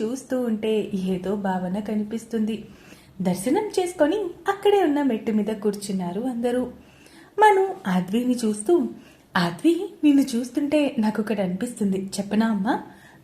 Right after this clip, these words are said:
అడిగింది చిన్నగా. "హ్మ్, చెప్పండి ఆంటీ," అంది ఆద్వి చిన్నగా. "నిన్ను చూస్తుంటే ట్వంటీ ఫైవ్ ఇయర్స్ బ్యాక్ నన్ను నేను చూసుకున్నట్టు అనిపిస్తుంది.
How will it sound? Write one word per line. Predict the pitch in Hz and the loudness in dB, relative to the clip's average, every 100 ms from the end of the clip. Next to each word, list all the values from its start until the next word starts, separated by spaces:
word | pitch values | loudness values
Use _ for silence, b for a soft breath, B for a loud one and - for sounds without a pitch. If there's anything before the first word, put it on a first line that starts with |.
| 311 | 2
అడిగింది | 285 208 202 208 - - | 4 4 0 -4 -6 -2
చిన్నగా. | 311 294 285 285 294 - b b b b - | -2 0 0 0 -2 -16 b b b b -2
"హ్మ్, | 311 403 | -2 -2
చెప్పండి | - - 208 202 277 285 | -6 -10 -6 -2 0 0
ఆంటీ," | 202 202 311 - - - | -2 -4 -8 -10 -14 -2
అంది | 226 220 185 196 202 | 2 4 4 0 -2
ఆద్వి | 180 185 - | -2 -4 -6
చిన్నగా. | 381 - 349 330 320 330 - - b b b b 240 | -8 -8 -6 -4 -2 -4 -4 -14 b b b b 4
"నిన్ను | 233 220 - | 4 4 0
చూస్తుంటే | 220 240 - 277 294 320 269 - | -6 -4 -4 -2 0 0 -2 -4
ట్వంటీ | 208 208 208 | -2 -2 -2
ఫైవ్ | 226 214 196 | -2 -2 -2
ఇయర్స్ | 190 233 269 208 | -2 -2 -2 -2
బ్యాక్ | 208 202 202 | -4 -4 -4
నన్ను | 180 180 | -2 0
నేను | 190 185 190 | -2 -2 -4
చూసుకున్నట్టు | 190 202 214 202 208 | -6 -6 -4 -4 -2
అనిపిస్తుంది. | 226 220 220 233 220 208 | -2 -2 -4 -4 -2 -2